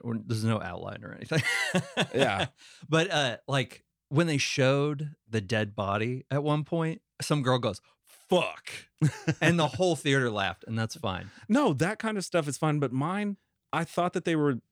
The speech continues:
Speaker 2: like, late teens, early twenties. They may have been sixteen, seventeen is what was happening.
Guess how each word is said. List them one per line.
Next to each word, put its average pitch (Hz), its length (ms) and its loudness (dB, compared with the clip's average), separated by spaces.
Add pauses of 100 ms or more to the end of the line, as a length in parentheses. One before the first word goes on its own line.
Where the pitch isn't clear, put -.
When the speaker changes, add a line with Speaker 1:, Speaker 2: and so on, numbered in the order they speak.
Speaker 2:
like, 110 200 -4
late 117 200 2
teens, 117 360 2
early 110 200 4
twenties. 123 580 -2
They 156 160 0
may 160 200 0
have 180 100 0
been 143 340 0
sixteen, 120 460 -2
seventeen 98 500 0
is 95 160 -4
what 92 120 -2
was 90 100 -8
happening. 90 480 -4